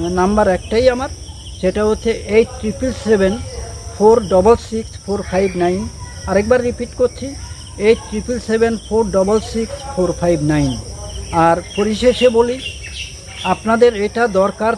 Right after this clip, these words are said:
থাকুক বা না থাকুক, বিভিন্ন গাছগাছরা সম্পর্কে জানার জন্য আপনারা আসবেন। কারণ একটা বিষয় দেখে আমি, আহ, ভীষণ আমার খারাপ লাগে, সেটা হচ্ছে বিভিন্ন জায়গায়,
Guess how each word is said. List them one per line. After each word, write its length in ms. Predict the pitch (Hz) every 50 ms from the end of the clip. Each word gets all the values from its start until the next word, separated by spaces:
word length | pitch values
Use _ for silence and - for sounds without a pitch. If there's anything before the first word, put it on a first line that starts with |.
| -
থাকুক 360 | - 160 190 190 - 233 262
বা 200 | 254 247 269 254
না 160 | 233 196 185 170
থাকুক, 380 | - 165 208 202 202 196 151 - - - - - - - - - - - - - - - - - -
বিভিন্ন 580 | 156 185 220 202 247 269 262 262 262 269 262
গাছগাছরা 720 | 240 190 180 180 165 - 196 220 226 220 - - 240 254 220
সম্পর্কে 720 | - - 196 202 196 - - 226 233 226 - - 240 240 196
জানার 500 | 143 175 175 185 190 208 220 233 233 208
জন্য 240 | 240 247 247 247
আপনারা 500 | 247 233 214 - - 220 214 220 196 180
আসবেন। 400 | 175 165 170 190 214 214 214 175 170 - - - - - - - -
কারণ 320 | 170 165 170 185 185 185 175 - - - - -
একটা 380 | 202 196 - - - 247 247
বিষয় 380 | 233 202 196 156 - 220 240 240
দেখে 380 | 196 180 185 - - 226 233 226
আমি, 480 | 202 190 190 196 208 214 208 190 170 - - - - - - - - -
আহ, 300 | - 170 160 165 165 165 156 135
ভীষণ 600 | 127 151 160 - 202 214 226 220 214 214 220 202
আমার 280 | 196 196 196 196 208 196
খারাপ 360 | - - 185 202 208 202 220
লাগে, 340 | 220 220 208 185 190 196 190 -
সেটা 240 | 190 190 208 202 202
হচ্ছে 360 | 226 220 - 214 208 202 190 - - - - - - -
বিভিন্ন 560 | 156 196 233 220 269 277 262 262 262 269 262 240
জায়গায়, 580 | 180 190 190 190 190 196 226 214 190 185 185